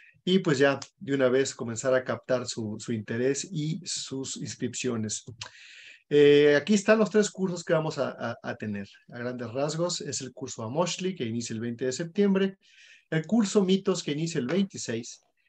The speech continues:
y Tonalpohualli, primer módulo, que inicia el cinco de octubre.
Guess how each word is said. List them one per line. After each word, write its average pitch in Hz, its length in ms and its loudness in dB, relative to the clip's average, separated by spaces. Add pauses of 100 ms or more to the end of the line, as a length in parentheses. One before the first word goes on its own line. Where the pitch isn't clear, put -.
y 175 340 0
Tonalpohualli, 143 720 -2
primer 131 340 -4
módulo, 143 420 -2
que 131 120 -8
inicia 117 480 -4
el 101 160 -10
cinco 110 520 -6
de 104 140 -6
octubre. 98 520 -8